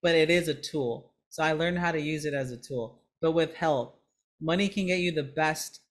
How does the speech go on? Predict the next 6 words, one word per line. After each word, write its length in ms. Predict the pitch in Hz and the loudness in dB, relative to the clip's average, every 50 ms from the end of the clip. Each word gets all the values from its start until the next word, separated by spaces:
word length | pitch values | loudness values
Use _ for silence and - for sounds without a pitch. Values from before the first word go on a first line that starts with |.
| _ _ _ _ _ _ - | _ _ _ _ _ _ -2
opportunity 920 | 151 156 151 151 160 147 - - - 170 165 160 156 147 147 143 131 131 - | 0 0 0 -2 -4 -6 -6 -6 -6 -4 -4 -4 -4 -4 -6 -6 -8 -8 -6
for 160 | 131 123 120 | -6 -6 -4
health 380 | 131 139 151 175 208 220 - - _ _ _ _ _ _ _ _ _ - | -2 0 0 0 0 -2 -4 -14 _ _ _ _ _ _ _ _ _ -8
with 260 | 143 139 131 135 - | -8 -8 -8 -6 -2
doctors, 640 | - 165 165 170 - - - - 170 165 160 151 - | 2 4 4 4 2 -2 -4 -2 -2 -2 -2 -4 -6
nutrition, 960 | 143 135 123 131 - - - 180 175 170 - - - 170 165 160 156 151 151 | -8 -8 -8 -8 -6 -2 0 2 2 2 0 -2 -4 -4 -4 -4 -6 -8 -10